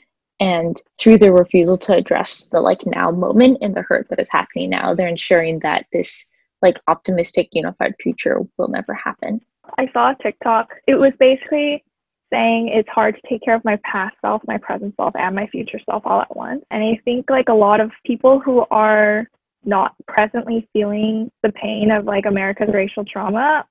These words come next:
Speaker 2: they're not caught up in, like, exactly how difficult that is. Addressing the past in a way that,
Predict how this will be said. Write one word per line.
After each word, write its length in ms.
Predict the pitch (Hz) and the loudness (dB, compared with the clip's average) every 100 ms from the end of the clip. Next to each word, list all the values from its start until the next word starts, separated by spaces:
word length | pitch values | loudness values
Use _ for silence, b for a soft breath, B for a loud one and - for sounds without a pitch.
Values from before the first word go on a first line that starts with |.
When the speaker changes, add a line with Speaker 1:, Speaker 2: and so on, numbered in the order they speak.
| - | -8
Speaker 2:
they're 220 | 226 233 | 0 2
not 340 | 233 214 208 - | 4 2 2 0
caught 300 | - 226 208 | 2 2 4
up 100 | 202 | 0
in, 140 | 208 202 | -2 -4
like, 180 | 196 - | -6 -8
exactly 420 | 208 208 196 214 | -6 -4 -4 -6
how 140 | 220 | -8
difficult 400 | 202 196 _ - | -8 -8 _ -12
that 160 | - - - - | -10 -8 -8 -10
is. 60 | - - | -8 -2
Addressing 560 | 220 233 226 240 262 | 0 4 4 4 0
the 80 | 240 | -2
past 440 | - - 208 214 - | -2 0 2 2 0
in 80 | |
a 80 | 214 | -2
way 280 | 202 202 214 | 2 2 2
that, 240 | 208 202 | 2 0